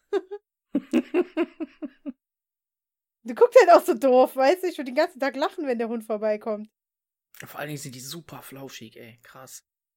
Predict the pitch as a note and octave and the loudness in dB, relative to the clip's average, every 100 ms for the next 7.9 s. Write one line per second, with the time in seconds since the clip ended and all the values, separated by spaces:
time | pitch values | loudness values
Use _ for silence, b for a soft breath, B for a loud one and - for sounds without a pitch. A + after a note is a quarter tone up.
0 | _ _ _ _ _ _ _ _ _ - | _ _ _ _ _ _ _ _ _ -4
1 | A3+ - E3 E3+ D3+ C3+ _ _ - - | -2 -2 -6 -8 -10 -12 _ _ -12 -10
2 | - - B3+ C#4 D4+ D4+ C#4+ - C#4+ D#4 | -8 -6 0 4 4 4 0 0 0 0
3 | D#4 D#4 - F#4+ - F#4+ _ _ B B | -2 -4 -4 -10 -8 -16 _ _ B B
4 | B A#3+ D#4 F4+ E4+ D#4 _ _ _ _ | B -4 -2 -2 -6 -8 _ _ _ _
5 | - A3 B3+ B3 C#4 C#4 A#3 B3+ A#3+ _ | -10 -4 -4 -4 -8 -8 -10 -8 -8 _
6 | _ _ _ _ _ _ _ _ _ _ | _ _ _ _ _ _ _ _ _ _
7 | _ _ _ _ _ _ D3 C3 | _ _ _ _ _ _ -14 -12